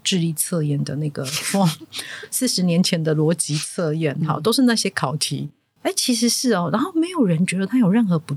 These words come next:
Speaker 1: 对耶。哎，我的天哪，你用四十年前的考题来找未来三十年你要用的人才，那我就要问了：我们现在到底是找人才还是找人力？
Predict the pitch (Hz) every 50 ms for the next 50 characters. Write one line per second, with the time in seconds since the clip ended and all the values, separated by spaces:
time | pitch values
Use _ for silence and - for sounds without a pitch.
0 | 147 - 202 190 160 143 131 127 - - _ _ _ _ - 427 427 - - 165
1 | 165 - - - 220 214 220 185 147 - - - 226 240 294 349 330 - - -
2 | 320 254 - - 175 180 175 165 180 175 - 160 151 151 147 - 160 143 143 -
3 | 160 156 185 196 220 - - 165 151 165 226 220 180 170 170 - - 196 202 185
4 | - 156 156 160 143 143 151 147 143 170 190 196 208 220 196 180 165 156 143 135
5 | 131 131 151 151 - - - - 139 143 165 _ _ _ - 392 302 180 151 170
6 | 175 170 175 180 202 214 190 143 120 113 110 - - - _ _ _ _ _ _
7 | - - 208 214 254 294 370 339 330 339 302 185 160 - 214 - - 151 117 135
8 | 147 139 139 143 135 135 175 196 - - - - - - 117 110 107 120 151 170
9 | - _ _ _ - - 185 190 - 254 226 - 156 - 131 131 139 143 139 143
10 | 127 127 139 165 185 190 233 202 165 156